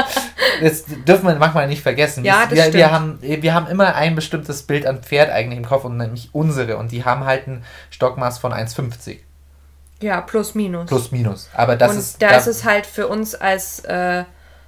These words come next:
Speaker 1: normal große Erwachsene eigentlich relativ easy rauf und runter zu kommen.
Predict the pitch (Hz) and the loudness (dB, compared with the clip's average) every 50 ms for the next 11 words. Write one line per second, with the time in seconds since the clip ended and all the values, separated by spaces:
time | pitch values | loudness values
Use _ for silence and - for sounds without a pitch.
0 | _ - - - - - - - - 196 202 190 190 190 185 190 208 220 220 220 | _ -20 -20 -20 -20 -20 -20 -18 -10 -6 -4 -2 0 2 2 4 4 4 4 2
1 | - 190 214 214 214 - 196 - 180 175 165 190 202 220 - - - - 226 226 | 0 -2 -2 0 0 0 0 0 0 0 0 0 0 -2 -4 -8 -10 -8 -4 -4
2 | 226 220 220 226 220 - - - - _ - _ - 175 185 190 196 180 - - | -2 -2 -4 -4 -6 -10 -18 -20 -20 _ -18 _ -4 -2 -2 -2 -4 -6 -4 -2
3 | 190 196 208 196 190 - - 185 180 - - 208 220 214 - 208 202 202 180 190 | 0 0 2 0 0 -2 -6 -12 -12 -10 -10 -8 -8 -8 -8 -8 -8 -6 -2 2
4 | 180 185 190 190 - 190 185 170 170 175 170 190 185 - - 160 - - - 156 | 4 4 4 2 0 -4 -6 -4 -4 -6 -6 -8 -12 -12 -12 -16 -14 -12 -12 -12
5 | 156 160 170 | -12 -12 -16